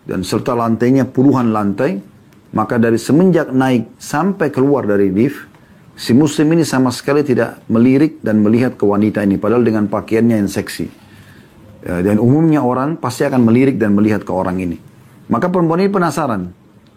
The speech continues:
karena tidak satu kata pun terucapkan dari puluhan lantai yang dilewati dengan lift tersebut, bahkan tidak melihat sama sekali. Laki-laki ini menurunkan pandangannya. Karena penasaran, setelah keluar dari lift, laki-, perempuan ini bertanya, "Kenapa Anda tidak melihat ke saya? Tidak seperti umumnya laki-laki yang kalau,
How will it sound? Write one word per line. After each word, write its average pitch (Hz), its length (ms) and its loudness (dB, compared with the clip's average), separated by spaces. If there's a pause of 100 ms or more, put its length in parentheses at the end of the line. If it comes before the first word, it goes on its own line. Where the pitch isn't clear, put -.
karena 131 240 0
tidak 175 240 0
satu 147 220 -4
kata 131 260 -4
pun 156 160 2
terucapkan 123 560 0
dari 110 240 4
puluhan 135 480 2
lantai 117 380 0
yang 104 80 0
dilewati 107 400 2
dengan 101 260 0
lift 101 160 -2
tersebut, 139 460 -2 (260)
bahkan 151 400 -2
tidak 135 240 0
melihat 127 240 2
sama 113 160 0
sekali. 95 240 -2
Laki-laki 107 400 0
ini 127 80 2
menurunkan 107 400 0
pandangannya. 92 560 -4 (480)
Karena 151 240 0
penasaran, 147 640 -2 (240)
setelah 127 320 0
keluar 147 240 0
dari 127 160 2
lift, 147 240 -2 (160)
laki-, 110 240 -6
perempuan 120 320 0
ini 147 80 4
bertanya, 101 560 -2
"Kenapa 170 400 -2
Anda 131 240 0
tidak 117 160 -2
melihat 110 320 0
ke 110 80 -2
saya? 113 240 -6 (480)
Tidak 120 240 2
seperti 143 320 -2
umumnya 135 320 2
laki-laki 117 560 0
yang 104 80 0
kalau, 107 320 -2